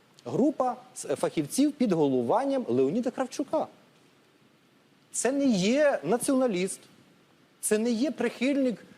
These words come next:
е, е, національної ідеї. Це є група фахівців. І для того, щоб, а, знайти баланс між державною мовою і мовою національних меншин, для того, щоб не було перекосу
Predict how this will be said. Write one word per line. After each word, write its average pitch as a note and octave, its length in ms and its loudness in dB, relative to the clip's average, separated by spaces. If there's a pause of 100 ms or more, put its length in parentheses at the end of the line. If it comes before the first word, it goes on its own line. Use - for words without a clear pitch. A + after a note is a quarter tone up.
(140)
е, D#3+ 400 0
е, D#3+ 320 0
національної C4 560 0
ідеї. F#3 440 2 (560)
Це - 120 -4
є G3+ 80 2
група B3+ 260 0
фахівців. B3 520 -2
І G#3+ 80 0
для F3+ 160 2
того, A#3+ 320 2
щоб, - 300 -2
а, G#3+ 200 0 (180)
знайти F3+ 400 0
баланс E3 600 -2 (160)
між F3+ 300 -2
державною B2 760 -2
мовою F3 340 -6 (160)
і A#3 100 2
мовою A#3+ 340 2
національних D#3 600 -2
меншин, B2+ 460 -2 (180)
для C#3+ 120 -2
того, G#3+ 200 2
щоб D3 200 -4
не G#3+ 140 0
було A3+ 320 2
перекосу D3+ 600 -2